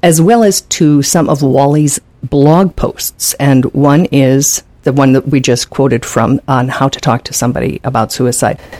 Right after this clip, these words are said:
And he's also sharing a blank template like the one he uses to create a personal inventory that can help you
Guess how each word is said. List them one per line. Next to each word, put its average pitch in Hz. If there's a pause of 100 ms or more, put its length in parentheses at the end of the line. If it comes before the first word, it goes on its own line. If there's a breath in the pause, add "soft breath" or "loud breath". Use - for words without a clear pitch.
(200 loud breath)
And 170
he's 180
also 202
sharing 165
a 139
blank 139
template -
like 120
the 127
one 123
he 139
uses - (140 loud breath)
to 196
create 208
a 196
personal 147
inventory 131
that -
can -
help 135
you 123